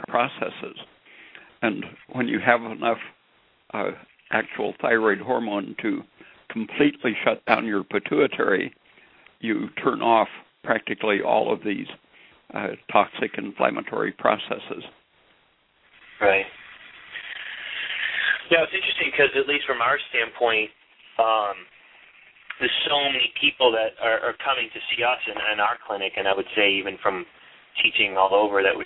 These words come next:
Speaker 2: seeing all these people that are being di-, diagnosed with hypothyroid. What's your, what's your take on all these labs that people are doing? Like,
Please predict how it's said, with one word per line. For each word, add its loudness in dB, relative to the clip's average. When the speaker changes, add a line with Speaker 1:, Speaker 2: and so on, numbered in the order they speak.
Speaker 2:
seeing 6
all 6
these -2
people 2
that 2
are -2
being -2
di-, 4
diagnosed 2
with -8
hypothyroid. 0
What's 0
your, 2
what's 0
your 0
take 4
on 2
all 0
these -12
labs 0
that -4
people -2
are -4
doing? 2
Like, 2